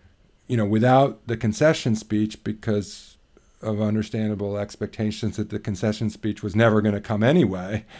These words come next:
And so why not declare victory when the networks were all saying it was over?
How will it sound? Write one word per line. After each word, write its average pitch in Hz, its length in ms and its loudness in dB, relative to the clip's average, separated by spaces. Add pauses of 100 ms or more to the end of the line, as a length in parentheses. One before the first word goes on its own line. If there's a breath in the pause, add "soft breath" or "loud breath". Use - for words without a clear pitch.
(340 loud breath)
And 104 180 -2
so 107 200 0
why 110 260 0
not 107 280 2 (280)
declare 107 380 -2
victory 107 420 -2
when 104 140 0
the 104 100 0
networks 110 480 0
were 101 160 0
all 98 140 -4
saying 101 360 -4
it 87 100 -10
was 98 180 -6
over? 123 500 -2